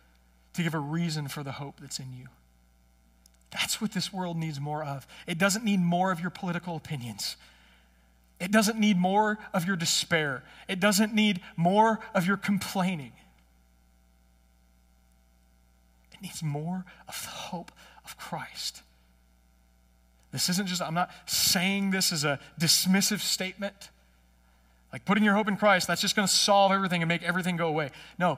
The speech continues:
what it means when we put our hope in Christ, we have a sure and steady anchor, a steadfast hope, a foundation on which everything else in our faith is built. Come to church, fellowship with the saints,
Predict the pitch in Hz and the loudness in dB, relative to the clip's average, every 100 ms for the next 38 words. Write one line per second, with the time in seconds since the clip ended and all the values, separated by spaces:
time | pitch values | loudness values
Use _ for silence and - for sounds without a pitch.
0 | - - 165 165 202 196 160 156 185 - | -4 -6 -4 0 0 0 -2 -2 -2 0
1 | 175 139 - 190 196 - - 160 - 185 | -2 -2 -4 -2 -2 -4 -10 -6 2 2
2 | 147 - - - 220 202 185 156 - - | 2 -4 -10 -18 -14 -4 -2 -2 -4 -2
3 | - 220 226 233 220 185 - - - 240 | 0 4 4 4 2 0 2 2 2 4
4 | 247 226 190 170 156 139 147 - - 269 | 2 0 -2 -4 -4 -6 -2 0 2 4
5 | 247 - 165 143 - 156 156 170 202 180 | 2 0 -2 -2 -4 -6 -6 2 4 4
6 | 156 226 269 240 196 170 170 202 - - | 2 0 2 0 -2 -2 -2 -2 -4 -8
7 | - - - 226 262 220 240 - 240 247 | -12 -16 2 4 4 4 2 2 4 6
8 | 220 214 190 180 - 208 190 147 165 156 | 4 2 0 0 0 -4 -4 -6 -6 -8
9 | - - - _ _ _ _ _ _ _ | -10 -20 -20 _ _ _ _ _ _ _
10 | _ _ _ _ _ _ _ _ _ _ | _ _ _ _ _ _ _ _ _ _
11 | _ _ _ _ _ _ _ _ - - | _ _ _ _ _ _ _ _ -6 4
12 | 214 240 240 233 - - - - - 160 | 6 6 4 0 -4 -12 -4 0 0 -2
13 | - - - - - 214 233 240 - 226 | -2 -6 -6 -6 4 6 6 4 0 -2
14 | 226 196 - 170 - - 143 143 - - | -2 -6 -6 -6 -4 -4 -6 -10 -10 -8
15 | - | -10